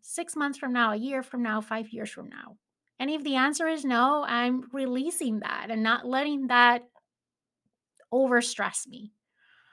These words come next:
So those are some, um, questions that I'm asking myself. Uh, another set of questions when it comes to work,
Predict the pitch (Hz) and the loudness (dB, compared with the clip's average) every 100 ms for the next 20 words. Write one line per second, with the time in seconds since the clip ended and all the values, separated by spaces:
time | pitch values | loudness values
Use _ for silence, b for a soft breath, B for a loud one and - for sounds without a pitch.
0 | b b b _ _ _ - 254 226 208 | b b b _ _ _ 8 8 8 4
1 | 262 302 381 381 370 - 262 233 240 247 | 6 6 8 6 6 4 4 4 4 2
2 | 254 - 226 208 202 208 196 - _ _ | 0 -2 0 2 2 0 -2 -8 _ _
3 | - 233 220 269 277 294 233 220 220 214 | 2 2 2 0 -2 0 0 0 0 -2
4 | 214 247 254 269 269 165 220 254 - _ | -4 -2 -2 -2 -4 -4 -2 -6 -14 _
5 | _ _ _ _ _ _ _ _ _ _ | _ _ _ _ _ _ _ _ _ _
6 | - - 214 208 202 208 233 247 302 330 | -20 0 2 4 0 0 4 6 6 6
7 | 285 269 269 262 247 - 240 233 240 233 | 4 2 2 2 2 0 -2 0 0 -4
8 | 226 226 - - 240 240 240 - - 220 | -6 -8 -8 -2 0 0 -4 -10 -6 -2
9 | 214 208 208 208 247 330 330 330 - | 0 -2 -4 -2 6 8 8 4 -8